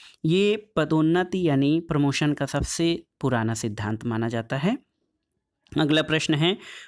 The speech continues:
प्रशासन का बुनियादी और आवश्यक तत्व क्या है? तो उत्तर है संगठन यानी ऑर्गेनाइजेशन,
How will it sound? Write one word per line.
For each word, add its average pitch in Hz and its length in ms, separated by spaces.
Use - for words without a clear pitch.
प्रशासन 180 480
का 190 120
बुनियादी 151 600
और 151 200
आवश्यक 127 480
तत्व 120 220
क्या 110 200
है? - 180
तो - 180
उत्तर 139 280
है 120 160
संगठन 135 600
यानी 135 280
ऑर्गेनाइजेशन, 117 880